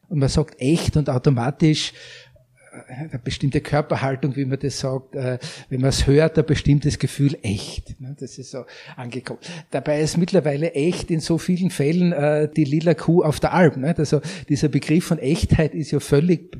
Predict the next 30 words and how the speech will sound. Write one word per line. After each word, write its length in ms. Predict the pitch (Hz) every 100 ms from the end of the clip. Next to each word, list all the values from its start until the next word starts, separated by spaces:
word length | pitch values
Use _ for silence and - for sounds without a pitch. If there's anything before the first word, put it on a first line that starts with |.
| - _ _ _
pervertiert 680 | 139 123 143 - 143 175 139
worden, 380 | 135 143 190 208 - - -
äh, 300 | - 135 131
in, 100 | 143
im 180 | 151 135
ganzen 380 | 131 139 - 131
Marketing 500 | 117 127 - 143 127
und 160 | 120 -
Werbung. 500 | 120 156 185 208 214 - - _ -
Aber 200 | 131 147
er 140 | 139
ist 180 | 170 -
natürlich 400 | 160 165 160 -
auch 100 | 147
völlig 380 | - 151 175 -
transformiert 640 | 143 139 - 131 147 175
worden 200 | 143 135
durch 160 | 135 135
die 120 | 143
digitale 540 | 131 127 131 120 117 110
Realität. 600 | 120 117 - 160 - - - - _ _
Echt 480 | 127 196 - - -
im 120 | 139
Sinne 420 | - 160 180 165
von 260 | - 135 143
Original, 640 | 131 135 139 123 117 165
das 260 | - 147 -
gibt 280 | 185 180 156
es 120 | -
einmal 760 | 123 147 165 127 165 135 110